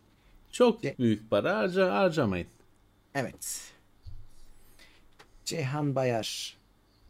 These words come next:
Speaker 2: maksimum desteğe yükseltmiş. Üyeliğine teşekkür ediyoruz.
Speaker 1: Sağ olsunlar, sağ olsunlar.
Speaker 2: Hmm, Breaking Bad ve Better Call Saul izlediniz mi? Breaking Bad'in son sezonunda kaldım ben.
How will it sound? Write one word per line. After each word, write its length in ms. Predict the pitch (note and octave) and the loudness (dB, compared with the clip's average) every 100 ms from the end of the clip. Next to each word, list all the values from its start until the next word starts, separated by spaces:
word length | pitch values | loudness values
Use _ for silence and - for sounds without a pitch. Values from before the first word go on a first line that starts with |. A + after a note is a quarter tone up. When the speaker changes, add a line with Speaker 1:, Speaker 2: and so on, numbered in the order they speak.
| - - - | -20 -20 -10
Speaker 2:
maksimum 440 | B2+ B2 - A#2 A#2 | -6 -4 -2 -2 0
desteğe 400 | A2 - - G#2+ | -2 -6 -8 -8
yükseltmiş. 760 | G2+ - G2+ - - - - - - | -8 -8 -10 -8 -4 -4 -4 -10 -10
Üyeliğine 360 | A2+ G#2+ G#2 C3+ | -6 -6 -6 -10
teşekkür 420 | G2 - F#2 F#2+ | -8 -8 -8 -12
ediyoruz. 500 | E2+ - - - - - | -12 -14 -18 -20 -20 -12
Speaker 1:
Sağ 460 | - - A#2 G2 | -8 -2 0 0
olsunlar, 540 | F2+ - F#2 E2 - - | -2 -6 -10 -10 -14 -18
sağ 260 | - F#2 E2+ | -14 -12 -10
olsunlar. 360 | - D2 C2+ - - - - _ - - - _ _ _ _ _ _ _ | -12 -16 -16 -18 -20 -20 -20 _ -20 -20 -20 _ _ _ _ _ _ _
Speaker 2:
Hmm, 480 | F#3+ G3 G3 F#3+ F#3 - _ _ C3 | -2 0 2 2 0 -4 _ _ -4
Breaking 340 | A#2 B2 A2 G2+ - | -2 -2 -4 -6 -4
Bad 280 | C3 - | -4 -2
ve 200 | A2 C3+ | -2 -2
Better 220 | G#2+ - G2+ | -4 -10 -12
Call 120 | - G2+ | -10 -10
Saul 220 | - D3 | -6 -4
izlediniz 500 | G#2+ G#2+ G#2 A2 F#2+ | -6 -8 -6 -6 -6
mi? 180 | F#2+ F#2 - _ _ B2+ | -6 -6 -12 _ _ -4
Breaking 360 | C#3+ E3+ E3 | -2 -2 0
Bad'in 200 | D#3 F3 | 2 2
son 260 | F3 - D#3+ | -2 -2 -2
sezonunda 440 | D3+ C#3 C#3+ D3+ | -2 0 0 0
kaldım 380 | D3+ A#2+ G#2+ A2+ | -2 -2 -2 -2
ben. 120 | C3 | -4